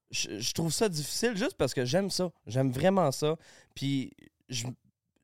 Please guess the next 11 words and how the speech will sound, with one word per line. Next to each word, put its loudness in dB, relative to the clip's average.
je -14
pense 2
pas 4
que -6
je -6
vais 4
dans 2
<laughs> -10
l'excès. -2
Euh... 4
ben, 2